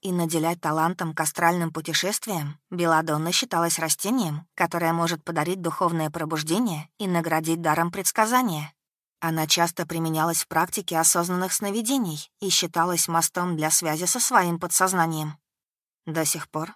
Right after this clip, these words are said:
белладонна, как истинная прекрасная дама,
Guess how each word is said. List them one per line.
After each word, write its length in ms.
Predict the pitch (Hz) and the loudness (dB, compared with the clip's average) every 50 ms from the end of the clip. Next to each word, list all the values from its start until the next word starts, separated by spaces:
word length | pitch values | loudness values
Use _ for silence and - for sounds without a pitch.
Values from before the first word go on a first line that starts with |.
| _ - | _ -4
белладонна, 640 | 185 175 170 165 160 165 165 170 185 185 175 170 | 0 2 4 4 4 4 2 -2 0 0 -2 -2
как 200 | - 175 165 - | -2 -4 -2 -2
истинная 440 | 190 175 - - 170 165 165 165 156 | -2 -2 -2 -2 -2 0 -2 -2 -2
прекрасная 560 | - 175 165 160 156 170 165 - 180 170 160 | -4 -6 -2 0 2 2 2 0 -2 -4 -2
дама, 420 | 147 160 170 226 233 180 156 - | 0 0 0 0 0 -2 -6 -10